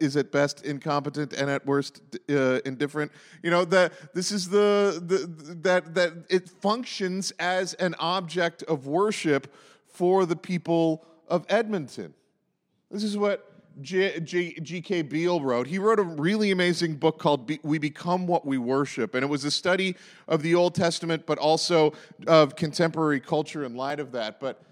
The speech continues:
his whole thesis statement was this, was that people, what people revere, they resemble either for ruin or restoration.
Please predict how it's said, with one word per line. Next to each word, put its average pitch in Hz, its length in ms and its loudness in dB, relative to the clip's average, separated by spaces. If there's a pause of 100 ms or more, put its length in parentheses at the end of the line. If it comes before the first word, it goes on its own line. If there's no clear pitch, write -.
(760)
his 135 140 -8
whole 214 220 2
thesis 226 420 -4
statement 165 400 -4
was 131 200 -8
this, 180 260 -2
was 135 160 -6
that 147 180 -6
people, 202 420 -4
what 196 440 0
people 202 420 2
revere, 143 1040 -2 (340)
they 143 240 -2
resemble 143 1000 -2 (260)
either 156 440 -2
for 143 260 -6
ruin 185 680 -2 (260)
or 156 220 0
restoration. 143 1040 -4